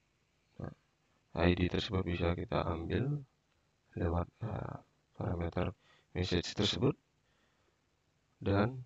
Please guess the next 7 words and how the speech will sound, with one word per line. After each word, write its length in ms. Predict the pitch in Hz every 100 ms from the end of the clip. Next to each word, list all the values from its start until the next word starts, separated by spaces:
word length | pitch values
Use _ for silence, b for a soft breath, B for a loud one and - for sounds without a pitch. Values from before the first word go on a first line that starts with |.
| -
message 320 | 95 92 -
text. 480 | - 90 - - - - _ -
Nah, 100 | - -
ini, 320 | 87 104 117 107 _ _ _ _ _ _ _ _ _ _ _ _ -
eh, 340 | 92 95 92 - _ _ _ _ _ _ _ _ _ -
requirement 720 | 101 98 95 95 98 95 95
parameternya 720 | 92 90 92 92 90 95 98